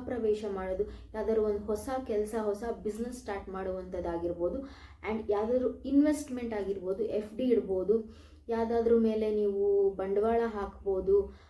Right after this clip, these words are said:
ಆ, ಈ ಥರ ಪೋಸ್ಟ್ ಆಫೀಸ್, ಬ್ಯಾಂಕ್, ಈ ಥರ ಎಫ್ ಡಿ,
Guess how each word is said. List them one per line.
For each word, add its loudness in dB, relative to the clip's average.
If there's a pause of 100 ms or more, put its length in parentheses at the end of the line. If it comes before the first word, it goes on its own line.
(140)
ಆ, -8 (1160)
ಈ -4
ಥರ 4 (200)
ಪೋಸ್ಟ್ 0
ಆಫೀಸ್, 2
ಬ್ಯಾಂಕ್, 0
ಈ 2
ಥರ 0 (180)
ಎಫ್ 0
ಡಿ, -2